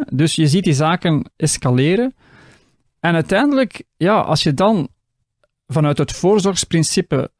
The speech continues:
toch wel probeert te anticiperen, moet je durven zeggen:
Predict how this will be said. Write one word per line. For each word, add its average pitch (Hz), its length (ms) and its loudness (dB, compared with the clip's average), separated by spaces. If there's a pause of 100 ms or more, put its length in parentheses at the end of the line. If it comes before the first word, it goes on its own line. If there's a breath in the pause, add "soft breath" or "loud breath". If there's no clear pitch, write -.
(280)
toch - 180 -2
wel 175 160 2
probeert 151 640 0
te - 80 -4
anticiperen, 156 840 0
moet 147 280 2
je 139 160 0
durven 123 300 0
zeggen: 156 420 0